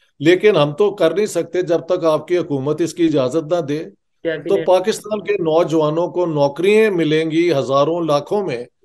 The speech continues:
Speaker 1: यहाँ के लोग देने को तैयार हैं। वो कहते हैं ये हमें आउटसोर्सिंग करनी पड़ती है, तो हम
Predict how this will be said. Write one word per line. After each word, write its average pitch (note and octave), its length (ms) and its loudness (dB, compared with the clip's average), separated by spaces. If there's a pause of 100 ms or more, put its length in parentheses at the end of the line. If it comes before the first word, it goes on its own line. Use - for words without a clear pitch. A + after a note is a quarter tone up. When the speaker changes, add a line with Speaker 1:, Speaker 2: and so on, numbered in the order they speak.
(400)
Speaker 1:
यहाँ D3+ 340 2
के E3 120 -2
लोग D#3+ 280 2
देने D3+ 260 0
को D#3+ 140 -2
तैयार C#3+ 400 0
हैं। A#2 220 -6 (320)
वो F3+ 100 0
कहते G3+ 300 2
हैं A3+ 80 6
ये A3 100 4
हमें G3 240 0
आउटसोर्सिंग F3+ 800 0
करनी F3+ 360 0
पड़ती F3 440 -4
है, E3 140 2
तो G3 160 0
हम F3+ 240 -4